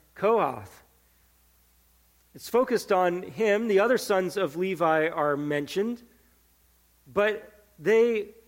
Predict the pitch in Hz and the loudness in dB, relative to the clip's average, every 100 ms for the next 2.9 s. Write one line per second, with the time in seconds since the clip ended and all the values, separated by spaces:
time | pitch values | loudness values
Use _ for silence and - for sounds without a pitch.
0 | _ - 208 208 208 214 190 185 151 180 | _ -2 0 0 2 0 0 -6 -2 0
1 | 196 - 202 180 - 214 220 - 147 180 | 0 -4 -10 -10 -6 -6 -4 -6 -6 -6
2 | - _ _ _ - 170 175 180 - | -14 _ _ _ -8 -2 0 -2 -8